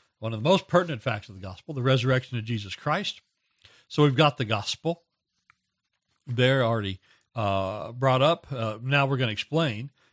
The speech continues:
in verse four particularly, uh, the gospel and why you can have the things, uh, for which the, uh, uh, brethren, uh, are wished. In verse three, it's grace and peace to the brethren, and it's through the gospel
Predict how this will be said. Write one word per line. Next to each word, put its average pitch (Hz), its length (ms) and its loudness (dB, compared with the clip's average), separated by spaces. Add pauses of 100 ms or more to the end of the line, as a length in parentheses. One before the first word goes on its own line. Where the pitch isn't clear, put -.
in 131 160 0
verse 127 240 2
four 185 300 2
particularly, 127 840 -4 (600)
uh, 120 180 -4
the 123 120 -4
gospel 147 500 2
and 147 140 0
why 139 120 4
you 147 120 0
can 135 140 -2
have 151 280 0
the 139 80 0
things, 110 540 -8 (440)
uh, 101 220 -4
for 156 260 4
which 135 360 0
the, 117 240 0
uh, 110 80 -4 (320)
uh, 104 260 -2
brethren, 120 580 0 (520)
uh, 113 120 -2
are 117 200 0
wished. 135 540 0 (260)
In 127 120 2
verse 131 220 4
three, 185 320 0
it's 117 220 -2
grace 156 400 -2
and 104 260 -12
peace 160 480 -4 (140)
to 185 200 0
the 139 120 -2
brethren, 101 520 -4 (560)
and 139 120 2
it's 131 160 -6
through 180 240 4
the 165 120 4
gospel 151 840 -2